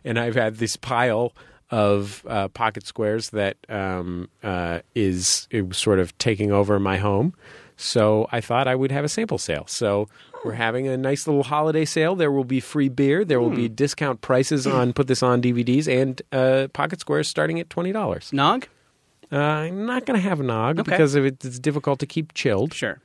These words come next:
Speaker 2: But, I mean, if someone brought their own nog in, like, a water bottle or a coffee cup, you're
Speaker 1: I
Speaker 2: not
Speaker 1: would
Speaker 2: gonna
Speaker 1: l-
Speaker 2: ki-, you're not gonna kick 'em out.
Speaker 1: I fucking love nog.
Speaker 2: Yeah.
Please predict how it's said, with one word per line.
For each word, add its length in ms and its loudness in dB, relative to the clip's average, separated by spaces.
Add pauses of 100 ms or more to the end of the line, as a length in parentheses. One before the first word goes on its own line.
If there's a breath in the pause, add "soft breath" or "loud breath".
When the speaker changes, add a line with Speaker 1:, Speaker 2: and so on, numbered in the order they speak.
Speaker 2:
But, 120 4
I 140 -2
mean, 80 -2
if 100 -4
someone 440 0
brought 360 0
their 160 2
own 240 0
nog 400 0
in, 100 -10
like, 160 -10
a 60 -8
water 320 -2
bottle 420 -6
or 120 -2
a 40 -6
coffee 340 0
cup, 300 -6
you're 80 -2
Speaker 1:
I 40 2
Speaker 2:
not 80 0
Speaker 1:
would 100 0
Speaker 2:
gonna 120 -8
Speaker 1:
l- 20 -14
Speaker 2:
ki-, 120 -8
you're 100 2
not 100 0
gonna 100 -6
kick 180 -16
'em 120 -8
out. 240 0
Speaker 1:
I 80 4
fucking 260 -2
love 260 -2
nog. 380 -10
Speaker 2:
Yeah. 220 -8